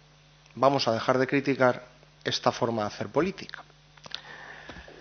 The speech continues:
Porque Ciudadanos parece ser que está realizando esta propuesta en múltiples men-, eh, plenos municipales con el único fin, a nuestro juicio, de aparentar.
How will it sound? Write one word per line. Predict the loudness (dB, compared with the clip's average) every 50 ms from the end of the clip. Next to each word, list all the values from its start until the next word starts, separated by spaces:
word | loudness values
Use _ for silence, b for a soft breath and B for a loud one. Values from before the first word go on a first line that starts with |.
| B B B B -6 4
Porque | 6 8 8 10 10 8
Ciudadanos | 8 8 8 12 12 12 12 12 12 6 6 4
parece | 6 8 8 8 8 6 4
ser | 6 8 10 10 10 8 6
que | 2
está | 2 6 6 8
realizando | 10 10 10 8 8 6 8 8 8 10 8
esta | 6 6 6 8
propuesta | 8 6 8 8 4 6 6 6 6 6 6 2 -8 -18 -20 -20 b b b b b b b b _ 4
en | 8 10 10 10 10
múltiples | 8 8 8 10 10 8 10 10 8 8 8
men-, | 6 6 8 8 6 4 6 6
eh, | 6 6 6 6 4 2 2 4
plenos | 4 6 6 6 6
municipales | 6 6 6 6 4 4 8 10 10 10 10 8 4 2 0 -2 -4 -6 -8 -20 b b b b b b b b b -20 -20 -20 -20 -20 -20 -20 _ -20 -20 _ _ _ -20 -20 -8
con | 0 2 4 4
el | 6 4 4
único | 4 2 2 2 2 0 0
fin, | 0 -4 -10 -4 2 4 6 6 6 2 -2 -8 -16 -20 -18 -12
a | -6 -2
nuestro | 0 0 0 0 0 0
juicio, | 2 2 0 0 2 0 0 0 -2 -8 -12 -20 -20 -20 -20 -20 -20 -14 -8
de | -4 -2 -2
aparentar. | 0 2 2 2 2 2 -2 -4 -6 -6 -6 -6 -8